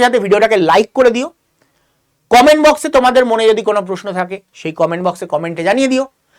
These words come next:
তার সাথে আমাদের যে Telegram গ্রুপ আছে, সেটা এই কমেন্ট বক্সে পিন করা আছে ফার্স্ট কমেন্টে, সেখানে ক্লিক করে জয়েন করে যাবে। আর চ্যানেলটাকে সাবস্ক্রাইব করতে ভুলবে না, সব থেকে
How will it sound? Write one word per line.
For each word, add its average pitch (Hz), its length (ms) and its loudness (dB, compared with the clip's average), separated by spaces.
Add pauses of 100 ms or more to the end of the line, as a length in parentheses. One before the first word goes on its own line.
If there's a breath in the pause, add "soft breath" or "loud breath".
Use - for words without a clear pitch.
(480)
তার 240 240 4
সাথে 147 220 -6 (920)
আমাদের 233 300 2
যে 269 40 -2 (160)
Telegram 240 460 2
গ্রুপ 208 200 -6
আছে, 156 200 -6
সেটা 170 220 -6
এই 247 40 -10 (120)
কমেন্ট 175 300 -2
বক্সে 180 240 -6 (100)
পিন 175 120 -10 (120)
করা 135 220 -4
আছে - 160 -12 (260)
ফার্স্ট 165 280 -2
কমেন্টে, 131 340 -10 (380)
সেখানে 202 360 -4
ক্লিক 185 240 -12
করে 165 200 -4
জয়েন 147 280 -4
করে 202 180 -2
যাবে। 202 160 -4 (880)
আর 254 60 2 (360)
চ্যানেলটাকে 208 640 -2
সাবস্ক্রাইব 196 420 -2
করতে 196 260 -8
ভুলবে 175 260 -6
না, 220 40 -6 (100)
সব 180 100 -6 (100)
থেকে 180 160 -8